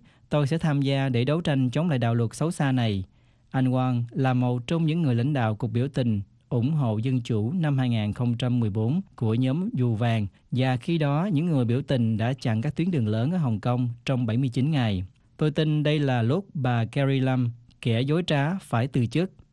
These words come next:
anh Wong nói thêm. Hãng tin A B cho biết anh Wong đã thụ án hai tháng tù giam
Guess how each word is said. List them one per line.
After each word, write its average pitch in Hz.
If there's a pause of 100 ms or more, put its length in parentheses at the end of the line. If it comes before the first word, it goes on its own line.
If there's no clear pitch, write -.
(120)
anh 120
Wong 120
nói 123
thêm. 120 (460)
Hãng 143
tin 156
A 139
B 131 (200)
cho 139
biết 170
anh 139
Wong 131
đã 123
thụ 127
án 127
hai 147
tháng 160
tù 127
giam 127